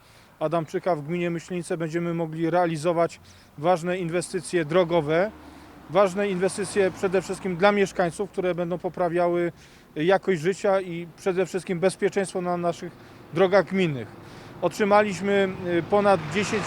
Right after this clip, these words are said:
milionów, y, dofinansowania na przebudowę drogi gminnej w Jaworniku, tej, której, y, tutaj, przy której się obecnie znajdujemy. E, dzięki, y, Prawie,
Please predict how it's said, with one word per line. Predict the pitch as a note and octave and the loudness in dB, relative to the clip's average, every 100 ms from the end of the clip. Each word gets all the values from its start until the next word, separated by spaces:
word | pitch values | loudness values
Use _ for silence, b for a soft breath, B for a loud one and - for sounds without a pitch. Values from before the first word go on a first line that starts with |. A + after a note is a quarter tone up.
| F3+ | 0
milionów, | F#3 G3+ G3 F#3 - | 2 4 4 2 2
y, | F#3 E3+ | 0 2
dofinansowania | G3 F#3+ G3+ G3 F3+ F#3+ F3+ E3+ E3+ F#3+ G#3+ B B B - | 2 2 0 0 2 2 2 4 4 4 2 B B B -6
na | E3+ F#3 | 2 2
przebudowę | - G3 F#3+ F#3 F#3+ F#3 | 2 0 2 4 4 4
drogi | D#3+ F#3+ F3+ F3 | 4 2 2 -4
gminnej | E3+ F3+ F3 D#3 | -4 -2 -2 2
w | |
Jaworniku, | F3+ E3+ F3 F#3 F3+ D#3+ | 2 2 0 -2 -6 0
tej, | F#3 | 0
której, | F3 F#3 F3 E3+ B B B - E3+ D#3+ | 0 -2 -2 -2 B B B -14 -2 0
y, | D#3+ | 0
tutaj, | F#3 F3 F3+ | 0 0 -2
przy | D3 - | -2 -6
której | F3 F#3+ F3+ | -4 0 0
się | - E3 F3+ F3 | 0 -6 -6 -4
obecnie | F3 F#3 - E3+ | 0 0 -2 -6
znajdujemy. | D3+ F3 D#3 E3 D3+ D#3+ F#3+ b b b b - | -4 -2 0 -2 0 -2 -6 b b b b -2
E, | D3+ D#3+ | 0 0
dzięki, | D3 F#3+ - F#3 | 0 -4 -4 -4
y, | F3 E3+ E3+ D#3 D#3+ D#3 D3+ - _ _ _ - _ - _ | -4 -6 -6 -2 -2 -4 -8 -20 _ _ _ -20 _ -20 _
Prawie, | F3+ F#3 F3+ F3 D#3+ | 0 2 2 0 0